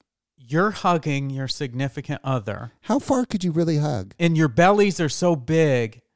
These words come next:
Speaker 1: that your private parts are still a good two feet away from each
Speaker 2: Yeah,
Speaker 1: other.
Speaker 2: yeah, they're both, they're both big. But yeah, I, I don't, I'm not really familiar with any of Lizzo's shit, but I can't fucking stand her.
Speaker 1: I don't. I, I,
Speaker 2: Uh,
Speaker 1: I, like I said, I know who she is, but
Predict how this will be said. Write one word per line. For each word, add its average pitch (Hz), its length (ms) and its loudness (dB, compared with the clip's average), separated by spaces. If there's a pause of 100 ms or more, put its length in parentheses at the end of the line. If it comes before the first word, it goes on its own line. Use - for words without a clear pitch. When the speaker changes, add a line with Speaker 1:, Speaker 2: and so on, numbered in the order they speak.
(160)
Speaker 1:
that 156 220 -2
your 135 180 0
private 202 580 0
parts 135 480 2
are 143 140 -4
still 185 400 0
a 151 60 2
good 131 300 0 (120)
two 185 240 -2
feet 160 260 -2
away 139 260 2
from 165 360 4
each 127 100 2
Speaker 2:
Yeah, 117 120 2
Speaker 1:
other. 135 160 -8
Speaker 2:
yeah, 135 180 0
they're 147 160 2
both, 160 340 0 (480)
they're 143 140 -2
both 147 260 -2
big. 135 260 -4 (280)
But 214 140 2
yeah, 214 300 2
I, 190 220 2
I 180 120 4
don't, 185 420 0
I'm 165 120 0
not 185 240 -2
really 175 260 4
familiar 160 440 0
with 151 120 2
any 151 160 0
of 123 100 0
Lizzo's 135 760 2
shit, - 400 -2 (260)
but 131 120 -2
I 143 40 0
can't 139 240 -2
fucking 113 280 -2
stand 110 320 -6
her. 139 40 -4
Speaker 1:
I 135 100 0
don't. 110 380 -6
I, 139 100 -14
I, 123 400 -8 (100)
Speaker 2:
Uh, 139 80 -2
Speaker 1:
I, 160 240 0
like 175 240 0
I 147 80 0
said, 131 280 -4
I 127 120 -4
know 156 200 0
who 156 220 -4
she 147 280 -6
is, 135 340 -4
but 127 400 -6